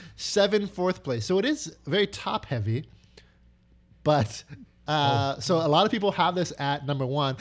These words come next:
Speaker 1: and I guess we will, I would imagine, so this is, so this is the original trilogy, and this is Rogue One. Force Awakens get two first place votes as well.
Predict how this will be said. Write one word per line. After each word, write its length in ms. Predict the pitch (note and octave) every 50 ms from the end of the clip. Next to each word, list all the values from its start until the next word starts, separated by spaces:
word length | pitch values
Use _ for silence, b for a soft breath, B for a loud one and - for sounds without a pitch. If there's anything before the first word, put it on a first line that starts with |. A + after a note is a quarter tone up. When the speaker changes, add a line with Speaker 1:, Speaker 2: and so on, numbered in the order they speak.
| B B B
Speaker 1:
and 100 | E3 F3
I 60 | F3+
guess 220 | E3+ A#3 G#3 - -
we 80 | D#4+
will, 340 | G#3+ D#3 D#3+ F#3 G3 F#3+ - -
I 80 | F#3+
would 100 | B3+ E4
imagine, 500 | - F3+ E3+ E3 E3+ D#3 E3 E3 D#3 C#3+ A2
so 120 | - D#3+
this 80 | D#3+ F3+
is, 120 | D#3+ D#3
so 80 | - F3+
this 120 | E3 F#3
is 100 | F3 D#3+
the 80 | C#3 C#3
original 280 | C3+ E3+ E3 F#3 F3+ E3
trilogy, 500 | - E3+ D3 D3 C#3 B2+ C#3 C#3+ C#3+ b b b b b
and 100 | - C3
this 100 | D3 C#3+
is 120 | D3 C3 B2
Rogue 220 | C3 C3 B2+ B2+
One. 320 | A#2 A#2 A#2 A2+ A2+ A#2 A2+ B B B B B B B B B B B -
Force 280 | - E3+ F#3 F3+ -
Awakens 340 | F3+ E3+ E3 D#3+ F3+ D#3+ C#3+
get 220 | E3 D3 D3+ D3
two 380 | - - F3 D#3 D3 D3 D3 D3 -
first 240 | - D3+ C3+ G#2+ -
place 160 | D3 C3 A2
votes 260 | - C3 B2+ A2 -
as 100 | A#2 G#2
well. 300 | G#2+ A2+ A2 G#2+ G#2+